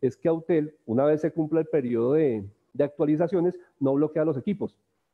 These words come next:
Mientras que hay equipos de la competencia que te dan un año de actualización y al año se bloquean. Ustedes saben eso, de quién estoy hablando, yo no digo nombres, pero ustedes ya saben de qué estoy hablando. Entonces,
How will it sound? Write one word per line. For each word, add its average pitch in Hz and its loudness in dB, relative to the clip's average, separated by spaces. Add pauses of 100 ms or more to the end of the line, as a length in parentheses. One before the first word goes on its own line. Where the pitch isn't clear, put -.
Mientras 147 0
que 147 0
hay 139 2
equipos 180 -2
de 185 4
la 180 2
competencia 175 0
que 131 -2 (140)
te 127 0
dan 147 2
un 208 4
año 214 4
de 214 0
actualización 202 0
y 156 -2
al 139 0
año 120 -2
se 131 -4
bloquean. 98 -6 (520)
Ustedes 160 2
saben 151 -2
eso, 180 0
de 135 -2
quién 139 -2
estoy 131 -2
hablando, 170 0 (260)
yo 110 -4
no 127 0
digo 131 0
nombres, 180 0 (280)
pero 135 0
ustedes 139 0
ya 147 0
saben 151 0
de 131 -2
qué 123 -2
estoy 135 -2
hablando. 110 -2
Entonces, 180 2